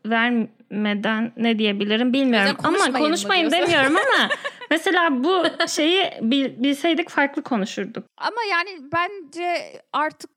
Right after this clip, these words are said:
Speaker 2: hani içerik olarak, malzeme olarak yani ben o şeyi tekrar altını çizmek istiyorum. Bundan konuşmasak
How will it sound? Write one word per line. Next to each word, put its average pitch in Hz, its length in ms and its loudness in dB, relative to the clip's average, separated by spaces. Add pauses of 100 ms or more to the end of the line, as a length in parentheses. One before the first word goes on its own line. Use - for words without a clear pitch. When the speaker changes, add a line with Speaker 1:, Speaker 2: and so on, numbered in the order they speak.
Speaker 2:
hani 254 180 -8
içerik 320 480 -6
olarak, 220 340 0
malzeme 262 440 -2
olarak 240 460 -2 (120)
yani 226 340 -2
ben 262 160 -2
o 262 180 -2
şeyi 254 260 -2 (120)
tekrar 254 260 -4
altını 233 280 -2
çizmek 202 300 -14
istiyorum. 226 280 -14 (140)
Bundan 427 360 -2
konuşmasak 359 800 -4